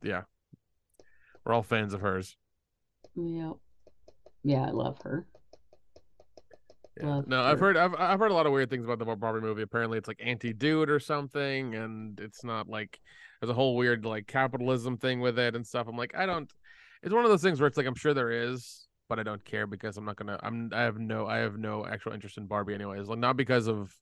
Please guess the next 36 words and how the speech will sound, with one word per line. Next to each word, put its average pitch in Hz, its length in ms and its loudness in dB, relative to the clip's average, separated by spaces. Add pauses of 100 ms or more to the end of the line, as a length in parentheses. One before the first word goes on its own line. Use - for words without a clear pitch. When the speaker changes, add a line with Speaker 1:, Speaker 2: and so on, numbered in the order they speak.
(480)
Speaker 1:
that. 113 240 4 (100)
It - 100 -10
just, - 220 -8 (180)
you 104 120 -4
know, 73 220 -8 (680)
it's - 100 -18
not 104 120 -2
for - 100 -4
me. 92 180 -4 (140)
<laughs> 143 60 -2 (1200)
Speaker 2:
Mm. 170 340 2 (1600)
Speaker 1:
Yeah. 73 200 -4 (2250)
I 50 60 -8
don't 50 120 -10
know. - 120 -10 (520)
It's, - 320 -6
it's, - 240 -8
it's - 180 -4
weird. 104 320 0
There's, 104 340 0
uh, 104 380 2 (120)
there 107 160 0
was 107 160 0
a 107 40 0
weird 104 300 2
boycott 104 400 2
about 101 280 -2
it 101 240 -4
and 95 180 -10
stuff 101 280 -2
as 95 80 -4
well. 101 400 2
So - 220 -6
I - 100 -2
don't 92 120 -6
know. - 140 -8